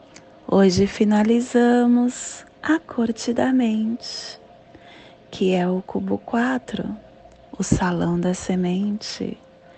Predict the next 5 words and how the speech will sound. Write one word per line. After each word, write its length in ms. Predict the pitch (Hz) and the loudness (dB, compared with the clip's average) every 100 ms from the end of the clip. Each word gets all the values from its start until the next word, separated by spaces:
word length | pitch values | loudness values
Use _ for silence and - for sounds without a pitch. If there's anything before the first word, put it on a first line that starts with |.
| - - - | -20 -20 -10
o 100 | 170 | -10
florescimento. 1300 | - 175 175 180 - - 170 165 180 208 - - - - - - - - - - | -6 -2 0 0 -4 -4 -2 0 -2 -6 -8 -8 -8 -14 -20 -20 -20 -20 -20 -6
A 140 | - 180 | 0 0
consciência 1300 | - 220 285 320 - 359 339 233 226 226 - 233 | 0 0 0 0 -4 -2 2 2 0 -2 -4 -2
matura 880 | 226 226 226 - - 302 349 359 320 | 0 0 -4 -8 -6 0 2 2 2